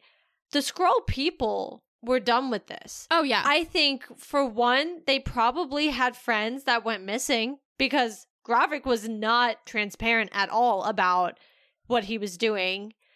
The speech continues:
Speaker 1: and trying to create the Super Skrulls.
Speaker 2: Not to mention,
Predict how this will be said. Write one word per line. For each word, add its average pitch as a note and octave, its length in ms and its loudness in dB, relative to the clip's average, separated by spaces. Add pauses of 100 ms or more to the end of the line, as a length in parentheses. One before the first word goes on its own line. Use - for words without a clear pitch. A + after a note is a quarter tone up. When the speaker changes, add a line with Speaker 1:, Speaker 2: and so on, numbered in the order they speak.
(120)
Speaker 1:
and G#3+ 80 -12
trying A3 200 2
to G#3+ 80 -6
create G#3 260 -2
the G3+ 60 -12
Super B3 260 -4
Skrulls. F#3+ 520 -4 (160)
Speaker 2:
Not C#4 300 0
to D4 100 -6
mention, A#3 720 -6